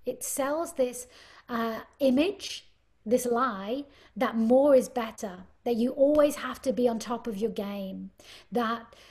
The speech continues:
you know, it's, it celebrates is like, if you can have, like, four kids and you can still have a full-time career,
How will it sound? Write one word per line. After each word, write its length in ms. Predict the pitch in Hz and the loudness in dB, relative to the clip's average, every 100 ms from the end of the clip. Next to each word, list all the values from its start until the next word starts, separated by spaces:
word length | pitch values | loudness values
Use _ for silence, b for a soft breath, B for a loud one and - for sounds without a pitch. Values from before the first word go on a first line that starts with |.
| B B | B B
you 140 | 240 240 | -2 0
know, 240 | 226 226 | 0 0
it's, 280 | 262 269 - | 0 0 -2
it 320 | 285 285 214 | -6 -6 -8
celebrates 760 | - - 285 302 247 254 233 240 | -10 -2 0 2 2 2 0 -2
is 140 | 208 | -4
like, 240 | 226 220 247 | -4 -6 -6
if 160 | 233 | -4
you 240 | 233 320 349 | 0 0 0
can 180 | 277 | -2
have, 320 | 269 254 240 226 | -6 -4 -6 -4
like, 220 | 208 - | -6 -8
four 320 | - 302 330 | -8 -2 -2
kids 400 | 339 277 269 269 240 | 0 2 4 2 -4
and 120 | 214 | -4
you 60 | |
can 120 | 196 208 | -4 -6
still 280 | - 330 | -2 -2
have 180 | 320 330 | 0 -2
a 60 | 277 | -4
full-time 460 | 302 294 277 269 | -8 -8 -8 -8
career, 480 | 254 277 240 233 240 | -6 -2 -2 0 -2